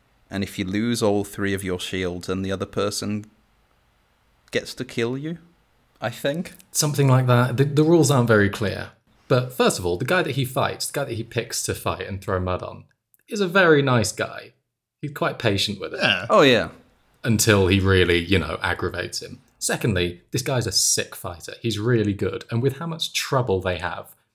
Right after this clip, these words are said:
Speaker 2: in
Speaker 1: Oh,
Speaker 2: the
Speaker 1: he would
Speaker 2: fights
Speaker 1: have been
Speaker 2: both
Speaker 1: useful,
Speaker 2: before
Speaker 1: yeah.
Speaker 2: and after this, they could have picked anyone else.
Speaker 1: To be fair, I think they make the same point that it was a stupid thing to do, but they apparently had to do it. To set an example.
Speaker 2: Yeah.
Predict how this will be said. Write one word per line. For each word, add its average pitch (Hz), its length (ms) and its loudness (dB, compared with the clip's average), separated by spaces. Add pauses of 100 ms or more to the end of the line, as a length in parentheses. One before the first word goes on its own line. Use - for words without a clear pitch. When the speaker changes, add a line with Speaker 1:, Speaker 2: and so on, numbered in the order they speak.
(160)
Speaker 2:
in 104 160 0
Speaker 1:
Oh, 104 40 4
Speaker 2:
the 101 80 2
Speaker 1:
he 202 100 0
would - 60 2
Speaker 2:
fights 110 100 0
Speaker 1:
have 110 80 0
been 104 100 0
Speaker 2:
both 101 100 2
Speaker 1:
useful, 107 380 0
Speaker 2:
before 95 140 0
Speaker 1:
yeah. 98 60 -2
Speaker 2:
and 98 100 -2
after 92 240 -6
this, - 460 -14 (1040)
they 151 100 2
could 147 220 2
have - 120 -2
picked - 280 -8 (160)
anyone 80 460 -4
else. - 420 -10 (100)
Speaker 1:
To - 140 -6
be - 80 -
fair, - 60 0
I 139 80 6
think 143 180 0
they 135 100 4
make 123 220 2
the 113 60 -4
same 98 260 0
point 92 340 0
that 92 240 -4
it 98 80 -8
was 92 320 -8 (220)
a - 80 -6
stupid - 580 -6
thing 98 320 -6
to 104 140 -4
do, 95 380 -6
but - 160 -4
they 95 200 0 (240)
apparently 98 480 -6
had 127 280 -6
to 113 100 -8
do 92 240 -6
it. - 100 -12 (1000)
To - 60 -8
set 98 220 2
an 101 80 -2
example. 95 600 -4 (180)
Speaker 2:
Yeah. - 160 -14